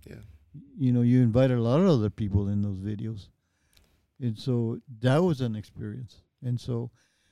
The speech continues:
Speaker 2: there's a lot of that going on, pero a lot of times we don't take advantage of it, you know, as musicians. Uh, and, and so that's where we really need to continue pushing,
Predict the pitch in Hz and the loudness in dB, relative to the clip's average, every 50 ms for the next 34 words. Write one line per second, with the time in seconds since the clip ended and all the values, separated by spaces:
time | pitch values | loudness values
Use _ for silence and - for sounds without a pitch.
0 | _ _ - 147 151 147 160 160 151 156 180 196 202 190 185 185 185 160 160 233 | _ _ 2 2 4 6 4 4 6 6 6 6 4 4 4 4 2 2 0 0
1 | 233 185 160 147 156 180 190 196 180 - - 156 151 143 139 135 131 127 120 120 | 2 4 4 4 4 4 4 2 0 0 2 2 4 4 4 2 2 0 -2 -4
2 | _ _ _ _ _ _ _ _ _ _ _ _ _ _ _ _ _ _ _ _ | _ _ _ _ _ _ _ _ _ _ _ _ _ _ _ _ _ _ _ _
3 | - 143 139 143 151 156 170 165 - - 180 180 175 156 147 165 160 170 165 - | -4 -2 0 2 2 2 0 0 2 4 6 6 6 8 8 8 8 6 4 4
4 | - 165 147 147 135 101 95 113 117 127 135 143 131 123 135 139 139 139 147 139 | 2 0 0 0 -2 -2 0 0 2 2 2 2 0 0 0 0 2 2 0 0
5 | - _ _ _ _ _ 147 127 120 120 120 120 120 120 113 _ _ _ - 131 | -2 _ _ _ _ _ -2 0 2 2 2 2 2 0 -4 _ _ _ -4 -4
6 | 120 110 113 117 110 104 120 139 131 - - 139 131 131 127 120 - - _ _ | -2 0 0 0 0 2 2 0 0 0 0 -2 0 0 -2 -4 -6 -12 _ _
7 | _ _ _ _ _ _ _ _ _ _ _ _ - 139 120 120 120 117 117 113 | _ _ _ _ _ _ _ _ _ _ _ _ -10 -4 -2 -2 0 0 0 0
8 | 113 - 226 202 131 127 123 127 - 139 131 123 117 - - 131 123 120 117 120 | -2 -2 -2 0 0 2 2 0 0 0 -2 -2 -2 -2 -2 0 0 0 -2 -4
9 | - - _ _ _ _ _ _ _ 135 110 107 131 131 135 139 139 127 - 156 | -6 -12 _ _ _ _ _ _ _ -20 -8 -2 0 2 2 2 0 -2 -4 -4
10 | 147 143 139 135 135 139 135 127 135 139 139 131 135 127 127 127 127 120 - - | -2 0 0 0 0 0 0 2 2 0 2 2 2 2 2 2 0 -2 -2 -4
11 | 123 120 120 123 131 - - 127 120 113 - 123 120 123 123 123 120 117 117 107 | -4 -2 -2 -4 -6 -6 -4 -4 -4 -2 -2 -2 0 0 0 0 -2 -2 -6 -8
12 | _ _ - - 143 139 - - 139 123 117 110 | _ _ -4 -2 -2 -2 0 -2 -4 -2 -4 -4